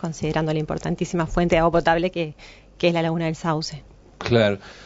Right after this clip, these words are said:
Speaker 2: Doctora, mencionaba ahí el, el peligro de la soja, muy, muy cerca de, de, de la laguna.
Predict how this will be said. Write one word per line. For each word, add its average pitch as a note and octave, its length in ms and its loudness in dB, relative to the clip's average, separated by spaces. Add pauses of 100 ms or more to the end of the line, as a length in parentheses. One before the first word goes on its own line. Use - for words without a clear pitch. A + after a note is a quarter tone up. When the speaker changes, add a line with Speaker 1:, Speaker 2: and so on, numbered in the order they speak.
Speaker 2:
Doctora, C#3+ 340 4
mencionaba D#3 760 2
ahí B2+ 260 0
el, A2 240 -4
el G2+ 100 -2
peligro A#2+ 420 2
de A2+ 120 6
la G#2 160 -2
soja, C#3 640 2
muy, A2 200 -8
muy G2 300 -6
cerca G#2+ 640 0
de, E2+ 340 -8
de, E2 400 -10
de D#2 300 -8
la F2 120 -6
laguna. A#2+ 680 2